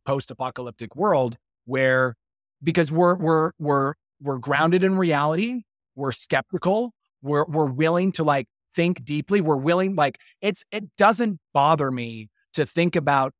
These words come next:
the, like, I, I think about America, some, like, the American government sometimes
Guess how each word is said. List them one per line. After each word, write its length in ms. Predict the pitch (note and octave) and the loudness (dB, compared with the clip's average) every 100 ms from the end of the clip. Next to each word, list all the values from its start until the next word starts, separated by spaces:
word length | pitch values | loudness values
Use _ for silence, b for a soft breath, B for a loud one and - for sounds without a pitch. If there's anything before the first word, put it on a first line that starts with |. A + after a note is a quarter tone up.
| _ | _
the, 360 | B2+ C3+ B2+ C3 | -12 -6 -4 -4
like, 220 | C#3+ C3 - | -4 -4 0
I, 220 | D#3+ G3+ | 0 0
I 160 | E3 F#3+ | 0 0
think 240 | F#3+ G#3+ | 0 -2
about 300 | F#3 D#3 C#3+ - | 0 0 0 0
America, 560 | C#3 C#3 D#3 D3+ C3+ | -2 2 4 2 0
some, 180 | B2 C3 | -6 -8
like, 180 | C3+ B2 - | -10 -10 -6
the 80 | |
American 420 | C3 C#3+ C#3+ C#3 B2+ | -4 0 -2 -4 -4
government 380 | C3 C3 B2 | -2 -2 -6
sometimes 380 | A#2+ A#2+ A#2+ A#2 | -8 -12 -12 -12